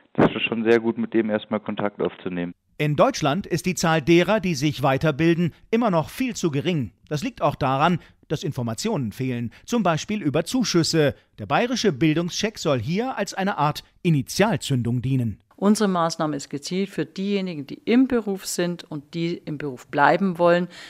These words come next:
Speaker 3: die die neuen Herausforderungen der Digitalisierung annehmen wollen und sich weiterqualifizieren. Wir haben die große Herausforderung im Zuge der Digitalisierung, dass sich die Berufe verändern.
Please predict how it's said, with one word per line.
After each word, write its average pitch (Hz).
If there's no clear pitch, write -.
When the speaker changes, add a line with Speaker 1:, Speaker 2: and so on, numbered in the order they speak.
Speaker 3:
die 160
die 139
neuen 156
Herausforderungen 151
der 143
Digitalisierung 135
annehmen 180
wollen 160
und 160
sich -
weiterqualifizieren. -
Wir 170
haben 190
die 165
große 170
Herausforderung 165
im 156
Zuge 160
der 151
Digitalisierung, 156
dass 160
sich 156
die 165
Berufe 165
verändern. -